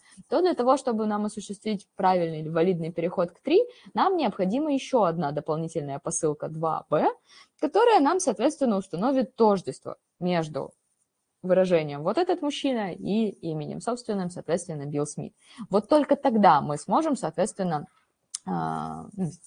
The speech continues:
рационально, логически оправданно осуществить переход к третьему.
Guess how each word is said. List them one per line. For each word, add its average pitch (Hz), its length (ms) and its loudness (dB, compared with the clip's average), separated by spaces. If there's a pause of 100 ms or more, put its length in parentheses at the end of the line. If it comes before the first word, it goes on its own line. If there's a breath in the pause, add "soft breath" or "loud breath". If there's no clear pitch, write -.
(120)
рационально, 175 720 2
логически 160 480 -2
оправданно 165 600 2 (240 loud breath)
осуществить - 560 -2
переход 165 420 0
к - 100 -20
третьему. 147 340 -2